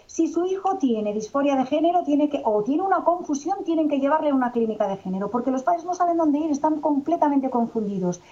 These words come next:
Llegan a las clínicas de género y lo primero que se hace ya actualmente, y en clínicas de género ya en España, que se está haciendo en Estados Unidos y por toda Europa,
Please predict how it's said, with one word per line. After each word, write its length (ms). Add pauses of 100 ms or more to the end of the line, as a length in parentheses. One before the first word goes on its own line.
(340)
Llegan 240
a 40
las 180
clínicas 460
de 100
género 420 (420)
y 100
lo 120
primero 360
que 100
se 80
hace 320
ya 200
actualmente, 800
y 100
en 100
clínicas 420
de 80
género 280
ya 180
en 80
España, 520
que 100
se 60
está 180
haciendo 280
en 60
Estados 340
Unidos 320
y 60
por 180
toda 180
Europa, 440